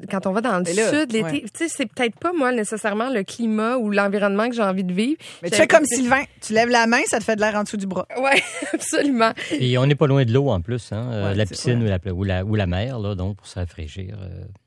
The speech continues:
Speaker 1: Ouais,
Speaker 2: Non,
Speaker 1: euh,
Speaker 2: mais
Speaker 3: Moi,
Speaker 2: tu sais,
Speaker 3: moi,
Speaker 2: tu
Speaker 3: j'aime
Speaker 2: peux
Speaker 3: ça.
Speaker 2: avoir des deals. Tu fais ça
Speaker 3: Je
Speaker 2: aussi,
Speaker 3: moi,
Speaker 2: Charmaine,
Speaker 3: je,
Speaker 2: t'es
Speaker 3: je
Speaker 2: déjà
Speaker 3: suis
Speaker 2: allé
Speaker 3: allé
Speaker 2: dans
Speaker 3: à plusieurs reprises l'été au mois d'août, euh, dans des tout inclus, euh, République dominicaine. Puis, euh, c'est imbattable. Si on veut faire de la plage, à mon avis, on est mieux d'aller dans un tout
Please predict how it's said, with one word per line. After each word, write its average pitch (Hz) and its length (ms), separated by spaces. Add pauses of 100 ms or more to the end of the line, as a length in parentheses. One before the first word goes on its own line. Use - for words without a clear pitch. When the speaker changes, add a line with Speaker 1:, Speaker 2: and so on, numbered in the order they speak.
(200)
Speaker 1:
Ouais, 311 100
Speaker 2:
Non, 302 80
Speaker 1:
euh, 269 100
Speaker 2:
mais 190 60
Speaker 3:
Moi, 151 80
Speaker 2:
tu 131 40
sais, 285 80
Speaker 3:
moi, 269 80
Speaker 2:
tu 156 60
Speaker 3:
j'aime 139 80
Speaker 2:
peux 220 60
Speaker 3:
ça. 208 40
Speaker 2:
avoir 202 220
des 175 160
deals. 196 180
Tu - 100
fais 208 120
ça - 100
Speaker 3:
Je - 100
Speaker 2:
aussi, 160 120
Speaker 3:
moi, - 100
Speaker 2:
Charmaine, - 220
Speaker 3:
je, 143 60
Speaker 2:
t'es - 20
Speaker 3:
je - 60
Speaker 2:
déjà 233 120
Speaker 3:
suis 147 120
Speaker 2:
allé 131 100
Speaker 3:
allé 165 140
Speaker 2:
dans 143 80
Speaker 3:
à 110 40
plusieurs 120 300
reprises 120 340
l'été 113 240
au 123 60
mois 110 160
d'août, 113 320
euh, 85 240
dans 80 160
des 82 160
tout - 100 (100)
inclus, 101 380
euh, 87 120 (280)
République 117 380
dominicaine. 95 560 (400)
Puis, 92 360
euh, 85 120
c'est 98 180
imbattable. 107 400
Si - 80
on 165 60
veut 170 80
faire 214 140
de 185 40
la 131 80
plage, 120 480 (360)
à 113 40
mon 120 160
avis, 117 380
on 104 100
est 104 100
mieux 123 200
d'aller 107 240
dans 98 60 (100)
un - 20
tout - 140